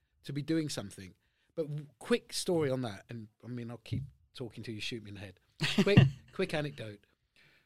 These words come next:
Speaker 1: We, I think we had the Aston Martin Vantage, one of the Vantages, and we're doing a big piece on it. It's gonna be a two-day piece. It's gonna be about fifteen minutes, 'cause he loved it. It was a love piece. And halfway through day one, we've got all these great shots,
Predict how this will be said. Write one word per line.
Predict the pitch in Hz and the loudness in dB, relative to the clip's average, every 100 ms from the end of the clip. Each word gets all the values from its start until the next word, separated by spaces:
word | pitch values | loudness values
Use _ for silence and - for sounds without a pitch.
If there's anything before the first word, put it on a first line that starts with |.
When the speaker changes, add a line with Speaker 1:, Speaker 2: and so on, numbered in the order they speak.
| _ _ _ | _ _ _
Speaker 1:
We, | 151 | -14
I | 156 | -12
think | 175 - - | 2 2 4
we | 214 | 6
had | - | 6
the | 190 | 4
Aston | 180 - 156 | -8 -10 -8
Martin | 147 147 139 127 | -8 -10 -12 -10
Vantage, | 139 139 - 113 | -10 -10 -8 -6
one | 147 170 | 6 6
of | 165 | 10
the | - | 6
Vantages, | 117 110 104 113 101 - | 6 0 -12 -14 -14 -12
and | 131 131 117 _ _ _ _ _ _ _ _ _ _ _ _ _ _ _ _ | -10 -8 -10 _ _ _ _ _ _ _ _ _ _ _ _ _ _ _ _
we're | 151 | -6
doing | 147 165 143 | 2 2 2
a | |
big | - - 143 - | -4 -4 -4 -2
piece | - 135 123 | -6 -4 -4
on | 104 | -6
it. | 101 | -10
It's | - | -10
gonna | - 123 | -6 -4
be | 123 | -6
a | |
two-day | 113 - 135 120 110 | -6 -6 -4 -6 -8
piece. | - 95 - | -8 -10 -10
It's | - | -10
gonna | 135 120 | -10 -8
be | 117 | -8
about | 107 104 | -10 -14
fifteen | - 107 - 104 | -14 -14 -12 -10
minutes, | 104 87 - - _ _ _ _ | -10 -14 -14 -16 _ _ _ _
'cause | - 104 | -14 -10
he | |
loved | 110 101 - | -8 -10 -12
it. | 85 | -18
It | |
was | 107 | -12
a | |
love | 113 107 - | -10 -12 -14
piece. | 98 85 - _ _ - - _ _ | -18 -16 -20 _ _ -20 -20 _ _
And | 123 | -12
halfway | 113 143 147 147 143 139 | -10 -6 -6 -6 -6 -6
through | 127 - 143 117 | -8 -4 -2 -2
day | 113 117 | -6 -8
one, | 113 117 104 | -8 -8 -8
we've | 107 113 | -8 -10
got | 127 | -10
all | 131 | -8
these | 139 143 | -8 -8
great | 127 120 | -10 -10
shots, | - 123 95 - | -8 -8 -8 -12